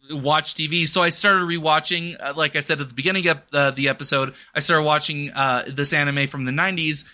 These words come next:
Neon Genesis Evangelion, which I usually watch whenever I feel like my life's in a rut,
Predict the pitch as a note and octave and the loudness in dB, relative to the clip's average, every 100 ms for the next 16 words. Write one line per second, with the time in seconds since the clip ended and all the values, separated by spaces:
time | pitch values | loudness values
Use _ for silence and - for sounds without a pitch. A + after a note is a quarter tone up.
0 | - D#3+ D3+ C#3 C#3 C3+ C3 C3 A2+ B2 | -6 -2 2 0 0 -2 -2 -2 -2 -2
1 | A#2 E3 G#3 F#3+ F#3 A3 B3+ A#3 B3+ B3+ | 0 0 2 0 -2 0 0 0 0 0
2 | C4+ A3 D#3 F3+ F#3+ F#3+ E3+ D#3+ D#3+ D3 | 0 0 2 2 0 -4 -2 0 0 -2
3 | D3 D3 D3+ C#3+ C3 B2+ C3 C#3+ - C3+ | -2 -2 -2 0 0 2 2 2 0 0
4 | A2 A#2+ D3 - | 0 2 2 0